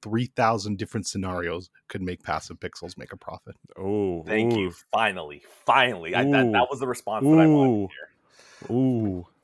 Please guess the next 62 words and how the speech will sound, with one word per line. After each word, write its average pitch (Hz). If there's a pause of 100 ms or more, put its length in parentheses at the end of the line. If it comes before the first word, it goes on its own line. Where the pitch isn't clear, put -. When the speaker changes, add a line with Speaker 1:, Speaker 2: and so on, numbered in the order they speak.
(160)
Speaker 3:
All 98
right, 92
uh, 101
Speaker 2:
Shots 113
fired. 101 (320)
Speaker 3:
I'm, 214
no, 262
I -
mean, 170
that's -
not 370
shots -
fired. 135
Like, 98
I 104
agree. 131
Like, 143
hand 139
me 151
the -
Speaker 2:
<laughs> -
Speaker 3:
gun. 98
I'm 104
gonna 131
Speaker 1:
Brother, 143
Speaker 3:
pull 151
Speaker 1:
it, 139
brother, 151
it's 147
just 131
facts. 85
I'm 95
sorry. 90 (220)
<laughs> 120
Speaker 3:
One 120
thousand 104
percent. 90 (140)
Exactly. 92
Speaker 1:
<laughs> 156
Speaker 3:
I, 147
that's 190
the 190
thing. 120
People 180
have 165
spent 160
money 135
Speaker 2:
Yeah, 117
Speaker 3:
on 113
Speaker 2:
that 117
Speaker 3:
stupider 98
shit, 85
so. 87 (140)
Speaker 1:
Yeah, 90
true. 95
Speaker 2:
Well, 139 (200)
season, 143
season 139
two 135
of 120
The 113
Rehearsal, 107